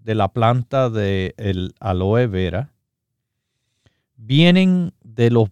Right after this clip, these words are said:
veinte aminoácidos que contiene.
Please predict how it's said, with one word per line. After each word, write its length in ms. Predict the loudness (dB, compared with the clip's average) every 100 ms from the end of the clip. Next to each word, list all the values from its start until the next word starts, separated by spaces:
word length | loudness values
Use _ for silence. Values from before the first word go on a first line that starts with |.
| -6
veinte 680 | -4 2 4 2 0 0 0
aminoácidos 1120 | 0 0 0 0 0 0 -2 -4 -4 -4 -6
que 240 | -2 -2
contiene. 840 | 0 0 0 -2 -2 -2 -4 -8